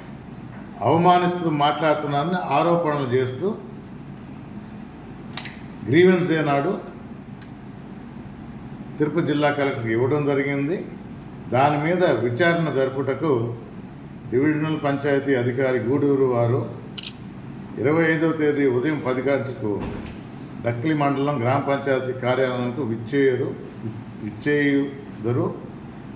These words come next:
సదరను విచారణకు సంబంధించిన రికార్డులతో పంచాయతీ కార్యదర్శి డక్కిలి గ్రామ పంచాయతీ వారిని ఆదేశించడమైనది. మరియు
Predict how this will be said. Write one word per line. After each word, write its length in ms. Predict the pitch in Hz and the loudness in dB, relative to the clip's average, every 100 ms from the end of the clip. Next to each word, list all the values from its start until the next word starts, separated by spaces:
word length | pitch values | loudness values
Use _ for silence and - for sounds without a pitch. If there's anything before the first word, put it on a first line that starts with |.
| - - | -12 -6
సదరను 420 | 127 139 170 170 | 2 4 4 4
విచారణకు 540 | 147 - 165 147 147 214 | 0 0 0 0 -2 -4
సంబంధించిన 720 | - 143 156 160 151 151 135 | 0 0 2 2 0 0 0
రికార్డులతో 720 | 117 120 160 156 143 175 185 - - - - - - - - - - - - - 120 | 2 2 2 2 0 -4 -6 -8 -14 -14 -14 -14 -14 -14 -14 -14 -14 -14 -14 -10 -4
పంచాయతీ 640 | 143 160 160 156 151 - | -2 4 4 4 0 -2
కార్యదర్శి 680 | 120 131 151 151 143 - 185 - - - - - - - - - - | 2 4 4 4 2 0 -4 -6 -12 -14 -14 -14 -14 -14 -14 -14 -4
డక్కిలి 340 | 123 120 165 147 | -2 0 0 2
గ్రామ 320 | 139 147 151 | 4 4 4
పంచాయతీ 540 | 147 143 151 139 139 | 0 0 0 2 2
వారిని 360 | 131 127 131 135 | 4 4 2 0
ఆదేశించడమైనది. 1300 | - 127 139 147 123 127 120 127 120 123 123 127 120 - - - - - - - - - - - - - - | 2 2 4 4 2 -2 -4 0 0 0 0 -2 -4 -8 -12 -12 -14 -10 -10 -10 -12 -12 -14 -12 -12 -10 -4
మరియు 600 | 110 147 170 190 - - | 4 6 8 8 6 -4